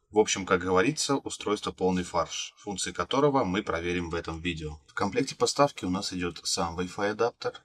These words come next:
модель E P A X двести S W,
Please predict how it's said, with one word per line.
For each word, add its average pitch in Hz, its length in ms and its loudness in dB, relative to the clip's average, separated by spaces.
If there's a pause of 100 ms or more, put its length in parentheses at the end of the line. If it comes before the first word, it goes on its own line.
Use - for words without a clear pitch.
модель 104 500 6
E 104 160 -4
P 151 460 2
A 110 240 4
X 131 240 0
двести 107 480 0
S 98 180 -4
W, 90 460 -2